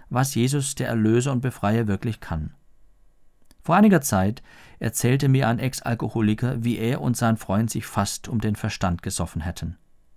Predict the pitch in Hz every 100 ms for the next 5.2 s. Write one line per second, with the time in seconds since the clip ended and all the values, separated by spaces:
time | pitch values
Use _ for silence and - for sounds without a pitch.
0 | _ _ - _ - - - - 135 143
1 | 147 208 - 104 101 104 120 - 139 131
2 | - 107 117 135 135 135 117 - 139 113
3 | 120 120 - - - - 151 185 180 170
4 | - 110 117 120 110 104 95 107 - 101
5 | 87 87